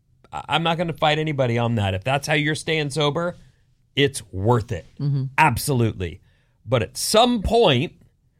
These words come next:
Speaker 1: you need to get, pull off of that, at least a little bit, in order to be able to work and contribute to your family. And you can't make your wife
Speaker 2: And
Speaker 1: do
Speaker 2: start
Speaker 1: everything.
Speaker 2: putting your life back
Speaker 1: Yeah, I
Speaker 2: together,
Speaker 1: mean, there
Speaker 2: if
Speaker 1: is,
Speaker 2: that's
Speaker 1: yeah,
Speaker 2: what the
Speaker 1: there's a
Speaker 2: intention is.
Speaker 1: Right, exactly right.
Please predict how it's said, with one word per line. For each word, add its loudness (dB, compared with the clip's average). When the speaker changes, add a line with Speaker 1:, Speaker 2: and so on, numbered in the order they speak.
Speaker 1:
you 0
need 4
to 4
get, 4
pull 2
off 6
of 2
that, 4
at -4
least -4
a -2
little 2
bit, 0
in -2
order 2
to 0
be 2
able 2
to 2
work 0
and -2
contribute -4
to -6
your -2
family. 0
And -10
you -4
can't -4
make -2
your 0
wife 2
Speaker 2:
And 2
Speaker 1:
do 2
Speaker 2:
start 2
Speaker 1:
everything. 0
Speaker 2:
putting -2
your 2
life 0
back -2
Speaker 1:
Yeah, 6
I 6
Speaker 2:
together, 4
Speaker 1:
mean, 4
there 4
Speaker 2:
if 8
Speaker 1:
is, 4
Speaker 2:
that's 4
Speaker 1:
yeah, 6
Speaker 2:
what 4
the 4
Speaker 1:
there's 4
a 4
Speaker 2:
intention 2
is. -2
Speaker 1:
Right, 4
exactly 0
right. -8